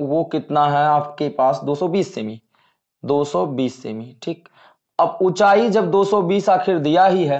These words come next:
तो इस बेलन का आयतन निकाल लें, तो बेलन का आयतन का फार्मूला होता है, क्या होता है, पाई आर स्क्वायर एच,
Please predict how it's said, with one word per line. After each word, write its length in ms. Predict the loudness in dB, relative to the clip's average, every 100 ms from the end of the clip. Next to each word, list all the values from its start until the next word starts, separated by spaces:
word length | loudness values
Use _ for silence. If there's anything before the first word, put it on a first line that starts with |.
| -6 _ _ _ -8
तो 140 | -6 -2
इस 200 | -2 0
बेलन 460 | 2 4 4 2 4
का 120 | 4
आयतन 460 | 4 2 2 0 -2
निकाल 360 | 0 2 4
लें, 280 | 2 0 -4 -12 _ _ _
तो 100 | -4 -4
बेलन 560 | -2 0 2 0 0
का 180 | 2 2 4 4
आयतन 480 | 2 2 -4 -6
का 200 | 0 2 2
फार्मूला 640 | 2 0 0 -2 0 2
होता 520 | 2 -2 -4 2 2
है, 420 | 2 0 0 -4 -10 -20 _ _ _ 0
क्या 100 | 2
होता 320 | 2 0 -2
है, 60 | -2 -2
पाई 480 | 2 4 2 0 -2 2
आर 260 | 2 2 -4
स्क्वायर 680 | -12 -6 0 2 2 -2 -4
एच, 320 | -4 -14